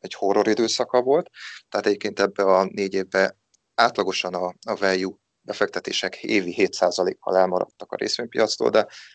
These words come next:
de paramészek még, még ennél is rosszabbak voltak. Hogy miért?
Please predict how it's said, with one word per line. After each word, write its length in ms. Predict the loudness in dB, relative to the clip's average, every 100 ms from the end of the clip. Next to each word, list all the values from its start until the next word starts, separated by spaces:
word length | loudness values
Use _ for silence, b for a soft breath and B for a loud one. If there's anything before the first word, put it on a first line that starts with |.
| _
de 140 | -2
paramészek 640 | 2 4 4 2 -4 -8 -4
még, 260 | -4 -4
még 340 | -6 -4 -4 -4
ennél 320 | -6 -4 -4
is 140 | -4
rosszabbak 460 | -4 -6 -4 -4 -2
voltak. 500 | 0 2 2 0 _ _ _ _ _
Hogy 140 | -10 0
miért? 440 | 4 4 2 -4